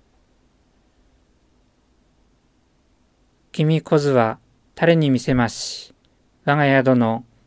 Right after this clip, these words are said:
垣根に咲ける朝顔の花。君こずは誰に見せまし、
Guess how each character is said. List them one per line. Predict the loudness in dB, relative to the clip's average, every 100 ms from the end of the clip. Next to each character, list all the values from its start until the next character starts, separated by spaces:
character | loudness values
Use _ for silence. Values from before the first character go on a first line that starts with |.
| _
垣 | -10 -4 -2
根 | 0
に | -2
咲 | -4 -2
け | 0
る | 0 -4 -8 _ _ _ _
朝 | -6 0 4
顔 | 4 4
の | 2 0
花。 | -4 -4 -4 -4 -8 -14 _ _ _ _ _ _ _ _ _ _ _ _ _ _ _ _ _ _ _ _ -8
君 | -2 -2 0
こ | 0
ず | 0 2
は | 2 0 -4 _ _
誰 | 0 2 2
に | 0
見 | 0
せ | 0 0
ま | 0
し、 | -2 -10 -14 -16